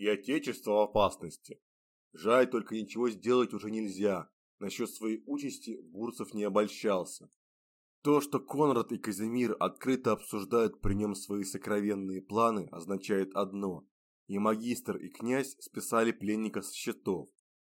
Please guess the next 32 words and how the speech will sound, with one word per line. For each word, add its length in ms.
От 260
дерева 400
его 260
отвяжут 500
только 300
мёртвым, 560
а 100
может 320
и 100
так 280
оставят, 480
гнить 360
на 100
крепких 460
верёвках, 520
назидание 500
прочим 340
разбойникам 640
и 140
шпионам. 640
"Надеюсь, 560
лазутчик 580
не 80
успел 400
передать 400
своему 320
господину, 800
кем 280
бы 140
он 160
ни 160
был, 280